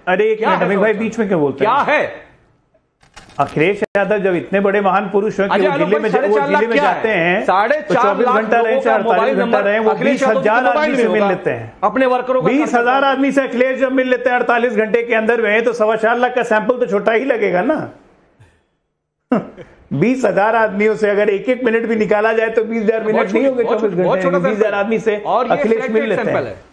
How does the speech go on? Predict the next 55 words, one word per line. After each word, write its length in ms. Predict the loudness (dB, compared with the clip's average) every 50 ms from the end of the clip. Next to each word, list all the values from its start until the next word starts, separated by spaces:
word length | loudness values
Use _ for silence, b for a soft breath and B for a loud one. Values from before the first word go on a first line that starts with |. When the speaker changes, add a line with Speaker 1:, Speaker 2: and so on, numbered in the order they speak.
| -4
Speaker 1:
महामानव 520 | -2 0 0 2 2 0 0 0 0 0 0
हो 140 | 0 0
गए 120 | 0 0 0
भाई। 340 | 0 0 0 0 -2 -4 -4 -2
Speaker 2:
ये 100 | -2 0
Speaker 1:
हाँ, 240 | 0 2 2 2 2
ऐसे 100 | 2 0
Speaker 2:
आरएसएस 220 | 0 0 0 0
Speaker 1:
महामानव 500 | 0 0 0 0 0 0 2 2 0 0
Speaker 2:
की 60 | -2
Speaker 1:
चौदह 360 | 0 0 0 2 2 2 0
में 120 | 2 2 2
हार 200 | 2 2 0 0
रहे 120 | 0 0
हैं, 60 | 0
Speaker 2:
राइट 80 | 0 0
विंग 100 | 0 0
Speaker 1:
सत्रह 200 | 0 0 0 0
में 100 | 0 2
हार 100 | 2 2
रहे 100 | 2 2
हैं, 80 | 0 0
Speaker 2:
ब्लॉक 20 |
का 40 | 0
Speaker 1:
उन्नीस 240 | 0 -2 0 0 0
में 80 | 0
हार 180 | 2 0 0 2
रहे 100 | 0 0
हैं, 100 | 2 2
बाईस 160 | 0 0 0
Speaker 2:
सर्वे 120 | 0 0
Speaker 1:
में 80 | 0 0
हार 120 | 0 0
रहे 100 | 0 0
हैं। 80 | 0 0
Speaker 2:
sample 100 | 0 -2
है। 260 | -2 -4 B B B B B B _ 0
Speaker 1:
सारी 300 | 0 0 2 0 -2 0
जाति 400 | 0 -2 -2 -2 0 0 0 0
से 140 | 0 0 0
नकारे 480 | 0 0 0 0 0 0 0 -2 0
जा 160 | 0 0 -2 -2
चुके 260 | -2 -4 -2 0 0
हैं, 100 | 0 2
एक 160 | 0 0 0
यादव 280 | 0 0 0 0 0 0
जाति 300 | 0 -2 -2 -4 -2 -2
को 120 | -2 -2
छोड़ 220 | 0 0 -2 -2
के 120 | 0 -2 -2
और 100 | 0 0
मुसलमान 440 | 0 0 0 0 0 0 0 0 0
को 120 | -2 -2
छोड़ 200 | -2 -2 -2 -2
के। 140 | -2 -2